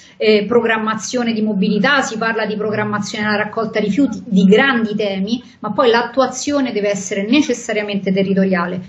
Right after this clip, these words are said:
Bisogna eliminare l'accavallamento delle competenze che ad oggi ci sta affossando completamente, e per poter eliminare l'accavallamento di competenze bisogna semplicemente utilizzare le strutture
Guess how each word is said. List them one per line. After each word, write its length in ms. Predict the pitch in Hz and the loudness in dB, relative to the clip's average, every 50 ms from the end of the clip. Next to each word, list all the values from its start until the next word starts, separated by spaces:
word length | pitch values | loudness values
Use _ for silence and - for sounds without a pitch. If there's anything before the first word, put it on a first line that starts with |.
| - - - - | -16 -20 -20 -10
Bisogna 480 | - 220 214 240 240 240 240 240 240 233 | -4 0 2 2 4 4 4 2 2 4
eliminare 580 | 254 240 247 240 240 240 247 285 277 269 220 | 4 6 6 6 4 4 4 4 4 2 2
l'accavallamento 760 | 202 202 190 - - 202 202 208 208 202 202 208 208 208 - | 0 -2 -4 -4 -4 -2 0 0 0 -2 -2 -4 -6 -6 -4
delle 140 | 196 196 202 | -4 -4 -2
competenze 600 | 190 202 196 185 202 202 240 247 247 - - 208 | -2 -2 -4 -2 -2 -2 0 -2 -2 -4 -4 -4
che 80 | 190 190 | -2 0
ad 140 | 190 190 214 | 0 2 2
oggi 260 | 226 220 208 190 190 | 2 2 2 2 0
ci 120 | - - | 2 0
sta 320 | 185 - - 208 196 196 - | 0 0 0 2 0 2 2
affossando 800 | - - - - - 214 220 - - - 240 233 226 214 196 190 | 0 -2 -2 0 0 0 0 0 -2 -2 0 0 2 2 4 4
completamente, 760 | 185 185 185 185 190 196 190 214 220 254 311 320 - - 226 | 6 6 4 4 4 4 4 4 6 6 4 4 2 0 0
e 80 | 190 | 2
per 160 | 190 208 208 185 | 2 0 -2 2
poter 480 | - 214 214 262 285 277 247 - - - - - - - | 2 4 6 6 6 4 4 2 -2 -4 -12 -8 2 4
eliminare 580 | 233 233 226 226 220 226 254 311 311 254 220 | 6 6 8 8 6 6 6 6 4 4 2
l'accavallamento 680 | 208 202 190 190 - 202 202 208 208 220 269 254 - 240 | 0 0 -2 -2 -2 -2 -2 0 0 0 0 0 0 -2
di 100 | 226 240 | -6 -2
competenze 540 | 240 302 302 - 403 403 427 427 427 - 233 | -2 -2 -2 -2 -2 -2 -2 -2 0 -2 -2
bisogna 260 | 220 214 226 220 226 | 0 0 -2 0 0
semplicemente 680 | 233 226 262 262 - 262 269 302 330 302 - - 214 214 214 | 0 0 0 0 2 2 2 4 4 4 4 4 4 4 4
utilizzare 720 | 254 254 233 269 240 285 247 226 226 320 285 233 196 196 | 2 4 4 4 4 4 2 2 2 2 2 4 2 2
le 100 | 196 202 | 0 0
strutture 640 | 190 185 - 269 262 - 294 269 226 208 196 202 - | -2 -2 -6 -8 -6 -2 0 2 2 2 2 0 -6